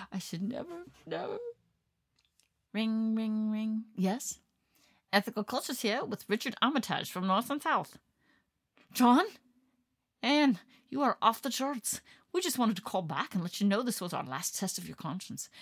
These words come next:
and we are completely blown away by your response. There is no conscience more conscientious than yours. I betrayed you, John. I will never forgive myself. Anne, my name is Richard Armitage.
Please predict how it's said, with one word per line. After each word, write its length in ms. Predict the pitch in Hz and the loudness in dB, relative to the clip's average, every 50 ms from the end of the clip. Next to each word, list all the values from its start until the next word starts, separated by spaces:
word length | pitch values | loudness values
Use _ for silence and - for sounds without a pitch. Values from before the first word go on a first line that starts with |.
| - - - | -20 -16 -10
and 140 | - 160 160 | -6 -4 -4
we 80 | 196 233 | -2 -2
are 80 | 208 | -4
completely 840 | 160 - 147 135 - - - - - - 240 320 392 - - - 147 - | -6 -6 -10 -10 -12 -12 -20 -18 -12 -6 0 2 2 2 0 -4 -12 -10
blown 260 | - 147 147 147 147 | -8 -8 -6 -6 -6
away 220 | 135 135 180 170 | -6 -4 -4 -4
by 160 | 135 - 143 | -4 -4 -6
your 180 | 151 151 147 147 | -4 -4 -6 -6
response. 560 | 147 139 - - 151 151 147 139 - - - _ _ - - - - - _ _ | -8 -10 -10 -8 -6 -6 -6 -6 -8 -12 -16 _ _ -20 -20 -20 -20 -20 _ _
There 160 | - 185 190 185 | -2 0 0 0
is 180 | 170 165 - | 0 0 0
no 140 | 214 277 302 | 2 0 0
conscience 680 | - - - 220 220 214 - 254 247 247 - - - - - - - - | -2 -4 -4 -2 -2 -2 -2 -2 -2 -2 -2 -6 -10 -10 -14 -20 -12 -6
more 140 | - 196 202 | -2 -2 -2
conscientious 680 | - - 208 196 180 - - 170 170 - 202 190 - - | -2 -2 -2 -2 -2 -2 -4 -4 -2 -2 -2 -2 -2 -4
than 180 | - 165 160 156 | -4 -4 -4 -2
yours. 540 | 151 156 160 170 170 151 143 - - - - _ _ _ _ _ _ _ _ _ _ _ _ - | -2 0 0 2 0 0 0 -4 -6 -8 -12 _ _ _ _ _ _ _ _ _ _ _ _ -6
I 60 | 311 | -2
betrayed 480 | 311 359 - - - 240 262 302 - 339 | -2 0 0 0 -2 -2 -4 -4 -4 -6
you, 80 | 294 | -6
John. 360 | - - 233 190 185 180 196 - - | -2 0 0 0 0 -2 -4 -2 2
I 40 | |
will 100 | 208 240 | 4 4
never 280 | 277 254 277 277 262 320 | 6 6 4 4 2 2
forgive 300 | - 311 247 277 294 262 | -2 -2 0 0 2 2
myself. 460 | 262 254 240 - 202 156 156 - - _ _ _ - - - - - _ _ _ - | 2 2 2 0 -4 -6 -6 -8 -12 _ _ _ -20 -20 -20 -20 -20 _ _ _ -6
Anne, 320 | 175 180 180 180 165 147 - _ _ _ _ - - - _ - | -4 -4 -2 -4 -4 -6 -10 _ _ _ _ -20 -20 -14 _ 0
my 60 | 254 | 4
name 140 | 247 247 240 | 4 6 6
is 120 | 240 226 | 4 2
Richard 240 | 196 202 - 208 202 | 0 -2 -2 -2 -2
Armitage. 580 | - 170 185 196 - 208 190 180 - - - | -2 0 -2 -2 -2 -4 -4 -4 -6 -8 -14